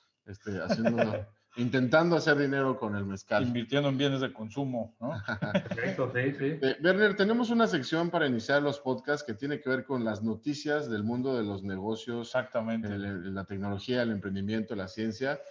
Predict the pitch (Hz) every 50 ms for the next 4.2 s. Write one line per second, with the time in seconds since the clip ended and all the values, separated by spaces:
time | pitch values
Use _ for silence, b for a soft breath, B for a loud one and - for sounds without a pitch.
0 | B B B B B B - 123 120 - 147 143 127 131 131 127 - 117 110 -
1 | - 135 135 139 143 139 - - - - 117 120 113 110 113 120 131 143 151 151
2 | 160 175 208 269 - - - - 110 117 113 127 143 143 135 151 147 147 151 143
3 | 127 113 113 127 127 127 139 131 127 113 104 113 110 113 120 123 123 117 123 117
4 | 110 98 -